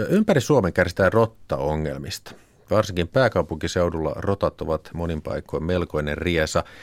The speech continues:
Yle Uutiset kainosti vinkkaa näin: "Älä jätä herkkuroskia autoon. Rotalla on loistava hajuaisti ja hampaat, jotka pystyvät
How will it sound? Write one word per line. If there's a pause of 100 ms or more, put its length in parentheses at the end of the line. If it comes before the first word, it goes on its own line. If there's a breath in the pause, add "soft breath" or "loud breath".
(400 loud breath)
Yle
Uutiset
kainosti
vinkkaa
näin: (440 loud breath)
"Älä
jätä
herkkuroskia
autoon. (380 loud breath)
Rotalla
on
loistava
hajuaisti
ja
hampaat,
jotka
pystyvät